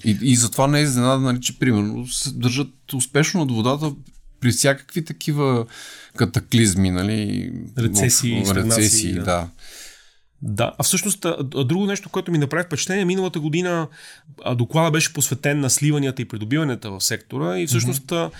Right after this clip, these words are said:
Speaker 2: с тази годишния доклад установихме, че този процес не спира, дори напротив, консолидациите продължават.
Speaker 1: Така, според ти консултанти, които сме питали, а, на, ще видят, на читателите ще видят статията,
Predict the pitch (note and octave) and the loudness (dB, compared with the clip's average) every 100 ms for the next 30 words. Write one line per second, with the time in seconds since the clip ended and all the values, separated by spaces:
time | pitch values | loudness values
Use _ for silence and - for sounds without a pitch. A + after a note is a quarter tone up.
0 | - - - C#3+ E3+ E3+ E3 D#3+ - E3 | -18 -8 -2 0 2 2 2 -2 -2 -2
1 | C3 B2+ D#3+ D#3+ - D3 C#3+ D3+ F3 - | -4 -4 -6 -4 -4 -2 -2 -4 -6 -4
2 | E3 D#3 D3 C3 E3 D#3 - - C#3 B2 | -4 -4 -6 -4 -2 2 0 0 0 0
3 | - F3 E3 C3+ D3 C#3+ D3 E3 C#3 B2+ | 0 0 0 0 -2 -2 -2 -4 -4 -8
4 | - C3+ C3 B2+ D3 C#3+ D3 B2+ B2+ B2 | -2 -2 -2 -2 0 0 -2 -4 -2 -2
5 | C3+ D#3 C#3 - - - _ _ _ - | 0 0 0 -6 -14 -16 _ _ _ -2
6 | A3 G#3 G3+ F3+ - _ - - G3 - | 0 0 0 -2 -4 _ -18 -6 -6 0
7 | E3+ D3+ C3 D3+ C#3 B2 B2+ B2 G2+ - | 0 0 0 2 2 2 0 2 0 -2
8 | - F#2 F#2 A2+ B2 G2 - G#2+ G2+ G2 | -6 -2 0 -2 -4 -8 -12 -8 -4 -2
9 | F#2+ F2+ - G2+ F#2+ E2+ - F#2+ F2+ F2+ | -2 -4 -4 -2 -2 -4 -8 -4 -4 -4
10 | F2 F2 - - G2 - E2 - G2 F#2 | -6 -6 -6 -6 -6 -8 -10 -10 -8 -8
11 | - E2+ D#2+ F2+ - C3+ D3+ E2 | -6 -8 -8 -12 -8 -6 -4 -8